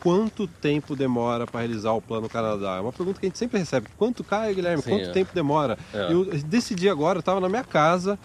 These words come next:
Speaker 1: entrei
Speaker 2: É.
Speaker 1: no site de vocês, assisti um vídeo de vocês, ouvi um podcast.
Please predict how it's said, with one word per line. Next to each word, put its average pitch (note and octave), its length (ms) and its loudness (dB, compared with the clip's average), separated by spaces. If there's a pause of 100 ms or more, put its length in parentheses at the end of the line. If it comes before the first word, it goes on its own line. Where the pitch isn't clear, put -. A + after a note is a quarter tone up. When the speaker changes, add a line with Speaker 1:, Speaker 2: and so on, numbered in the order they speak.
(220)
Speaker 1:
entrei D3+ 360 2
Speaker 2:
É. - 20 -2
Speaker 1:
no G#3 100 0
site D#3+ 340 -2
de C#3+ 60 -2
vocês, D3 520 -2
assisti - 320 -6
um G#3 100 -2
vídeo E3+ 240 -4
de C#3+ 80 -2
vocês, D3 680 -2 (240)
ouvi C#3+ 180 0
um G#3+ 80 4
podcast. F3 840 0